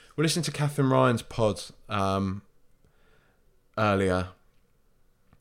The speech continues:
and she was just talking about the coronation and all that type of thing, and how the, the commentary around it has been like, "Yeah, how can they spend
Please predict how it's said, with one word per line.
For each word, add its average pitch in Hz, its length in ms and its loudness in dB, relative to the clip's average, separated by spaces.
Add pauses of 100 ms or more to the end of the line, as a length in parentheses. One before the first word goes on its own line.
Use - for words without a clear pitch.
(600)
and 120 580 2 (720)
she - 100 -6
was 131 80 -4
just 160 140 0
talking 127 160 2
about 110 80 4
the 101 80 -2
coronation 104 640 2
and 98 80 2
all 98 100 2
that 98 140 0
type 95 240 -2
of 92 80 -6
thing, 90 320 0
and 85 420 -4 (1040)
how 117 140 4
the, 107 460 4 (500)
the 113 140 -6
commentary 127 460 4
around 107 320 6
it - 20 0
has 92 100 -4
been 104 200 0
like, 98 320 -4
"Yeah, 107 160 -6
how - 260 -10
can 214 200 -2
they 175 100 0
spend 87 580 -4